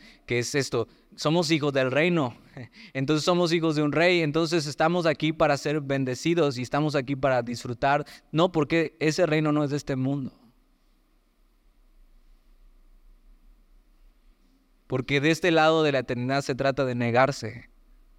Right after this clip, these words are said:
a sí mismo. El reino de Dios se trata de Dios. Está centrado en Dios y no en mí.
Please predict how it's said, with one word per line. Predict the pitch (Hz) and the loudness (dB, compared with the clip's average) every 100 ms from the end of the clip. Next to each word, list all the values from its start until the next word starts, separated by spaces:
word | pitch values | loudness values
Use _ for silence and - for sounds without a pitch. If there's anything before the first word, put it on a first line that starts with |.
| - _ _ _ - | -20 _ _ _ -12
a | 107 | -6
sí | 131 | 0
mismo. | 123 123 - - _ _ _ _ _ - _ _ _ _ _ _ - _ _ _ _ _ - - - - - - _ - - - _ _ _ - _ - _ _ - - - _ _ _ _ _ - - | 0 0 -4 -20 _ _ _ _ _ -20 _ _ _ _ _ _ -20 _ _ _ _ _ -20 -20 -20 -20 -20 -20 _ -20 -20 -20 _ _ _ -20 _ -20 _ _ -20 -20 -20 _ _ _ _ _ -20 -6
El | 120 127 | -2 2
reino | 139 151 160 | 2 4 4
de | 156 | 2
Dios | 127 135 139 | 2 0 0
se | 127 | -2
trata | - 127 135 | 0 0 0
de | 123 110 | -2 -4
Dios. | 107 120 113 - - _ _ _ _ _ _ _ | -4 -4 -6 -12 -20 _ _ _ _ _ _ _
Está | - 110 139 | -8 0 2
centrado | 147 147 135 131 127 | 2 0 2 2 2
en | 123 113 | -2 -2
Dios | 123 131 120 | 0 0 0
y | 120 | -2
no | 113 120 | 0 0
en | 117 | 0
mí. | 120 127 | -2 -2